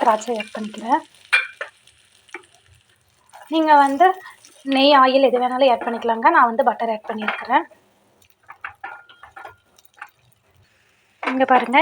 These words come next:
இந்த அளவுக்கு ஆனோனையே நம்ம வந்து மாத்திக்கலாம். இங்க பாருங்க, அதே கப்ல நான் முந்திரி பருப்பு கொஞ்சம் வந்து வணக்கி எடுத்து வச்சிருந்தேங்க. இனி வந்து வெள்ளை ரவையை நம்ம வறுத்துக்கலாம். இந்த பேன்ல நான் ஒரு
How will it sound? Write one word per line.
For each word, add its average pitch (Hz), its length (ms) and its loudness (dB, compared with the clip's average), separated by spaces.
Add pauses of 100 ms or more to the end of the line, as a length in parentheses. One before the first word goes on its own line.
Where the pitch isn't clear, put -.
(120)
இந்த 262 180 -4
அளவுக்கு 285 300 2
ஆனோனையே 240 480 -8
நம்ம 269 160 -6
வந்து 233 240 -10
மாத்திக்கலாம். 220 520 -2 (2500)
இங்க 285 180 -2
பாருங்க, 254 240 -4 (120)
அதே 269 200 -6
கப்ல 269 300 -2
நான் 311 140 -2
முந்திரி 277 260 -6
பருப்பு 269 200 -2 (120)
கொஞ்சம் 254 260 -4
வந்து 247 220 -2
வணக்கி 240 300 -6
எடுத்து 240 220 -10
வச்சிருந்தேங்க. 233 640 -6 (760)
இனி 294 160 4
வந்து 277 200 4
வெள்ளை 247 220 2
ரவையை 262 180 2
நம்ம 254 160 -2
வறுத்துக்கலாம். 240 540 0 (100)
இந்த 254 180 0
பேன்ல 240 360 0 (580)
நான் 247 160 4
ஒரு 269 120 4